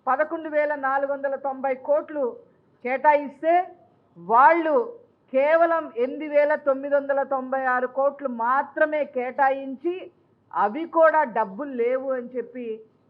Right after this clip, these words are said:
ఎగనామ పెట్టే పరిస్థితి ఆనాడు వైసీపీ ప్రభుత్వం చేసింది.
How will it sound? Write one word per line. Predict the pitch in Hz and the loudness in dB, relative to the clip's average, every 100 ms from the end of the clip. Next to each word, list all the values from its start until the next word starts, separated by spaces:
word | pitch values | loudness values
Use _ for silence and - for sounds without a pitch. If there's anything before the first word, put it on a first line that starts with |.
| - | -10
ఎగనామ | 202 233 262 262 | -6 -2 -2 -4
పెట్టే | 254 226 233 | -6 -8 -8
పరిస్థితి | 220 214 214 - 226 226 202 202 - _ 175 | -6 -6 -6 -10 -10 -8 -8 -8 -14 _ 0
ఆనాడు | 196 202 226 226 | 0 2 0 0
వైసీపీ | 202 202 202 233 220 | 0 -2 -4 -12 -12
ప్రభుత్వం | 202 196 190 202 196 185 | -12 -12 -12 -14 -12 -14
చేసింది. | 160 151 147 | -16 -18 -20